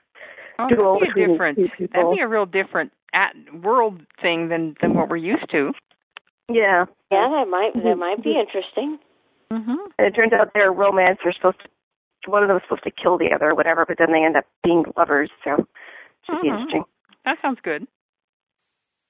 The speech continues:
Speaker 3: Uh, do you happen to remember the author?
Speaker 1: Or the name?
Speaker 2: Erin Morgenstern, The Night Circus.
Speaker 1: The Night Circus. Hmm.
Speaker 3: The Night Circus by Jerry Morgenstern.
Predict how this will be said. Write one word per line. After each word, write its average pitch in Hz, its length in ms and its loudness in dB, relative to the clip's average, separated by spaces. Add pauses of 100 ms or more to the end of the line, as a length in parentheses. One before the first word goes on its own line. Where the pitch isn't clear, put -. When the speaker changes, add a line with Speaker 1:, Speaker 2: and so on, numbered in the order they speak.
(240)
Speaker 3:
Uh, 170 460 4
do 175 60 -8
you 170 120 -4
happen 185 260 -2
to 190 60 -2
remember 185 420 2
the 156 200 -8
author? 185 680 0 (400)
Speaker 1:
Or 156 140 -2
the 151 120 -4
name? 139 680 -2
Speaker 2:
Erin 233 320 2
Morgenstern, 180 840 0 (300)
The 185 60 2
Night 196 280 0
Circus. - 260 -2 (1120)
Speaker 1:
The 180 60 -6
Night 180 340 -6
Circus. - 300 -14 (260)
Hmm. 175 140 -12 (220)
Speaker 3:
The 170 80 4
Night 185 280 2 (100)
Circus 196 360 0 (180)
by 165 180 2 (160)
Jerry 185 380 2
Morgenstern. 165 960 -4